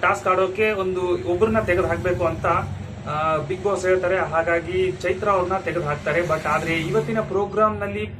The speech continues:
ಪ್ರೊಮೋ ನೋಡೋದಾದ್ರೆ ತುಂಬಾ ಹೈಲೈಟ್ ಆಗಿ ತೋರಿಸಿದ್ದಾರೆ. ಆ, ಯಾಕಪ್ಪ ಅಂತಂದ್ರೆ ಧನರಾಜ್ ಟೀಮ್ ಇಂದ ಧನರಾಜ್ ಅವ್ರಿಗೆ ತೆಗೆದು ಹಾಕ್ತಾ ಇದ್ದಾರೆ ಮಂಜು and ಗೌತಮಿ ಅವ್ರು ಅಂತ ಹೇಳ್ಬೋದು.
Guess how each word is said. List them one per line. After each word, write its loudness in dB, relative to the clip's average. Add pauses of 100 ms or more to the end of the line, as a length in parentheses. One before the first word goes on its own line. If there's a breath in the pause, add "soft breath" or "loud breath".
(120)
ಪ್ರೊಮೋ 0
ನೋಡೋದಾದ್ರೆ 0
ತುಂಬಾ -2
ಹೈಲೈಟ್ -2
ಆಗಿ 0
ತೋರಿಸಿದ್ದಾರೆ. -2 (560 loud breath)
ಆ, 0
ಯಾಕಪ್ಪ 0
ಅಂತಂದ್ರೆ 0
ಧನರಾಜ್ 2
ಟೀಮ್ 2
ಇಂದ 2 (420)
ಧನರಾಜ್ 2
ಅವ್ರಿಗೆ 2 (360)
ತೆಗೆದು 4
ಹಾಕ್ತಾ 2
ಇದ್ದಾರೆ 2 (300)
ಮಂಜು 2
and 2
ಗೌತಮಿ 2
ಅವ್ರು 4
ಅಂತ -4
ಹೇಳ್ಬೋದು. 0